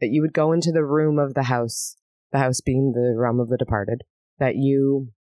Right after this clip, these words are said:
had lived your life being or doing or committing your spirit to. So if you were a murderer, you were with all the murderers. If you were a rapist, you were with all the rapists. We were taught to pray for these souls, and we were the bridges that could then go and take communion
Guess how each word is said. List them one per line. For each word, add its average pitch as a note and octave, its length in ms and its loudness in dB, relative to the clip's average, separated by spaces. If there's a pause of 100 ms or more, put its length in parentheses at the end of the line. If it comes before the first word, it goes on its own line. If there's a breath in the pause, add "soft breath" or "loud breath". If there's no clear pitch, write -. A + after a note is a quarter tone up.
(260)
had D#3+ 180 -2
lived E3 280 0
your E3 140 2
life D3+ 480 0 (680)
being A2 380 -2 (160)
or C#3 80 -2
doing A2 480 -2 (100)
or B2+ 360 0 (220)
committing A#2+ 320 0
your G#2+ 120 -2
spirit - 400 -8
to. - 200 -8
So D#3+ 160 -4
if C3+ 60 -2
you D#3 100 2
were C#3+ 120 2
a C#3 40 -2
murderer, D3 400 0
you C#3 140 0
were C3 100 0
with B2+ 160 -2
all A2+ 120 -4
the B2 60 -6
murderers. - 580 -4 (420)
If B2+ 180 -2
you B2+ 120 0
were A#2+ 120 0
a A#2+ 40 0
rapist, C3+ 400 -2
you C3+ 80 0
were A#2+ 60 -4
with A#2 140 -8
all - 120 -4
the B2 60 -4
rapists. - 480 -8 (680)
We D#3 140 2
were D3+ 100 2
taught B2+ 440 0
to - 140 -8
pray C#3+ 240 0
for E3 140 -2
these D#3+ 220 0
souls, A2 480 0
and C3 160 0
we C#3 160 2
were D#3 120 0
the D#3+ 100 0
bridges A#2 500 0
that - 140 -4
could C#3 140 -2
then B2+ 180 0
go C3 240 2
and C3+ 120 -2
take C#3 220 -2
communion B2 680 0